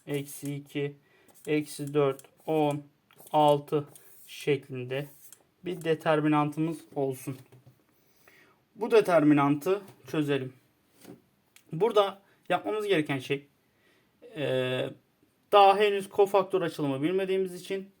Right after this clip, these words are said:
köşegenleştirme metodu uygulayacağız. Ama şu iki satırın sıfır olması gerek.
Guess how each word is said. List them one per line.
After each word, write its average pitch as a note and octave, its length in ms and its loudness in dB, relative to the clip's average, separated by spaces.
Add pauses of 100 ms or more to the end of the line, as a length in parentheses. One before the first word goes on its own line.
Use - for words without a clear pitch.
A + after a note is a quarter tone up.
(680)
köşegenleştirme G#3 960 0
metodu E3+ 320 -2
uygulayacağız. C3 520 -4 (120)
Ama G#3 240 -2
şu G3+ 180 -6
iki - 220 -10
satırın F3+ 380 -4
sıfır F#3 360 -4
olması C3 440 -4
gerek. - 160 -8